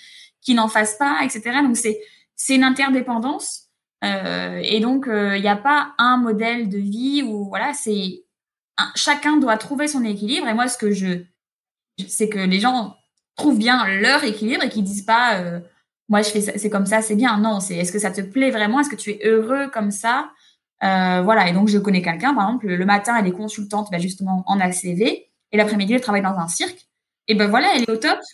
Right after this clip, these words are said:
Ben, c'est super. Et je connais quelqu'un, voilà, qui fait du neuf heures, dix-sept heures, euh, du lundi au ma-, au lun-, au vendredi. Elle est au top. Et ben, c'est l'essentiel. Voilà.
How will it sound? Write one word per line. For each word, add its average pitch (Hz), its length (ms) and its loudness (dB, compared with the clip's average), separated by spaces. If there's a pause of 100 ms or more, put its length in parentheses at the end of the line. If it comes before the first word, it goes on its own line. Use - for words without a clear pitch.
(280)
Ben, 202 120 0
c'est 262 80 -4
super. 240 380 0
Et 208 80 2
je 208 80 -2
connais 208 200 0
quelqu'un, 190 320 0
voilà, 208 200 2
qui 254 140 -4
fait 214 120 -6
du 208 120 2
neuf 214 180 2
heures, 220 100 2
dix-sept 202 360 -4
heures, 226 200 -4
euh, 185 80 -2
du 190 120 -6
lundi 214 240 0
au 226 40 -6
ma-, 208 160 -6
au 196 60 -8
lun-, 180 200 0
au 185 140 -6
vendredi. 185 560 -4 (440)
Elle 254 200 4
est 247 40 4
au 214 80 4
top. 202 400 0
Et 208 80 -4
ben, 202 280 2
c'est - 220 2
l'essentiel. 214 640 -2
Voilà. 175 300 -6